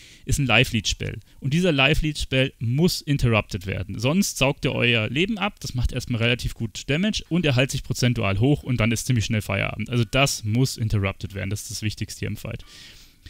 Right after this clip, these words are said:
Das nächste, was wir noch haben, sind mehrere Ads. Ihr habt grad gesehen, wir hatten diese Augen und diese Augen,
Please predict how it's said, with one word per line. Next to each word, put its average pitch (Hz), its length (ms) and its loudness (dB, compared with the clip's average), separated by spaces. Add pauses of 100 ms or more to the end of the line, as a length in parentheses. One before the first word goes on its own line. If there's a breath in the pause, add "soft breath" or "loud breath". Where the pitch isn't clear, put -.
(180 loud breath)
Das - 140 -2
nächste, 196 280 2
was 180 180 -2
wir 190 60 -2
noch 175 180 -4
haben, 170 320 -2 (720)
sind 139 200 4
mehrere 135 300 6
Ads. - 380 -4
Ihr 131 100 2
habt - 140 -4
grad 147 280 -2
gesehen, 139 460 0
wir 131 220 0
hatten 143 260 0
diese 117 220 0
Augen 160 380 0 (520 loud breath)
und 147 120 -2
diese 139 180 0
Augen, 170 440 -2